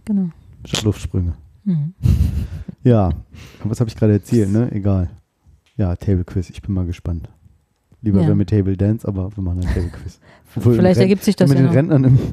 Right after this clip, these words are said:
Speaker 2: Gemeindezentrum vielleicht nicht so.
Speaker 1: Stimmt.
Speaker 2: Äh.
Speaker 1: Table Dance mit Table Quiz.
Speaker 2: Mhm.
Speaker 1: Hm.
Speaker 2: Nee.
Speaker 1: Dann musst du mal berichten, wie es war. Ist
Speaker 2: Ja.
Speaker 1: bestimmt gut.
Speaker 2: Also
Speaker 1: Dir wird es
Speaker 2: ist hier
Speaker 1: gefallen.
Speaker 2: so mit unseren Paar, in unserem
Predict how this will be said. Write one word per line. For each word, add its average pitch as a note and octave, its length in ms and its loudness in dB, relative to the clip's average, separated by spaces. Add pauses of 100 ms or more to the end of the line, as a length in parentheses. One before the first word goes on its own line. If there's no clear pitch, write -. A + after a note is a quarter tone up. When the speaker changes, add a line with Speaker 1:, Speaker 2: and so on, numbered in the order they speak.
(100)
Speaker 2:
Gemeindezentrum A#2 580 2
vielleicht G#2+ 240 0
nicht G#2 200 -2
so. F2+ 220 -4
Speaker 1:
Stimmt. D#3+ 300 -8 (420)
Speaker 2:
Äh. G#2 240 0 (1500)
Speaker 1:
Table F3+ 220 0
Dance E3+ 320 -4
mit F3 220 -8 (300)
Table C#3+ 280 2
Quiz. C3+ 300 -2
Speaker 2:
Mhm. C4+ 100 -12
Speaker 1:
Hm. D#3+ 200 -4
Speaker 2:
Nee. A2+ 400 -4 (400)
Speaker 1:
Dann A3 120 2
musst A3 180 2
du G3+ 40 2
mal F3 100 6
berichten, E3+ 320 -2
wie D#3+ 40 -2
es D#3+ 100 -10
war. E3 200 -6 (680)
Ist F#2+ 140 2
Speaker 2:
Ja. E2+ 80 0
Speaker 1:
bestimmt - 500 0 (300)
gut. E3 180 -8 (760)
Speaker 2:
Also G2+ 140 -2
Speaker 1:
Dir G#3 120 4
wird G3 120 2
es F3 60 -4
Speaker 2:
ist - 80 -4
hier B2+ 100 2
Speaker 1:
gefallen. G#2 180 2
Speaker 2:
so G2+ 60 2
mit F#2+ 140 -4
unseren F#2 360 -4
Paar, F#2 360 -6 (240)
in - 60 -12
unserem F2 380 -6